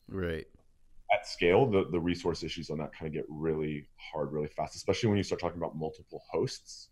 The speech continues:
Speaker 1: Right.
Speaker 2: involved. Um, and to this day, like, we, we basically still kind of have issues with that. Um, a number of advancements have kind of come along, and none of this, you know, is wholly original from our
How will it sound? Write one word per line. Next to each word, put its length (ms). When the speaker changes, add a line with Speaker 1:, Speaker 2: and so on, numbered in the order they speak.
Speaker 1:
Right. 300
Speaker 2:
involved. 500
Um, 400
and 160
to 100
this 240
day, 380
like, 180
we, 320
we 160
basically 420
still 520
kind 100
of 60
have 200
issues 380
with 120
that. 840
Um, 340
a 60
number 400
of 60
advancements 580
have 100
kind 140
of 80
come 160
along, 420
and 220
none 300
of 120
this, 360
you 80
know, 160
is 180
wholly 260
original 380
from 220
our 220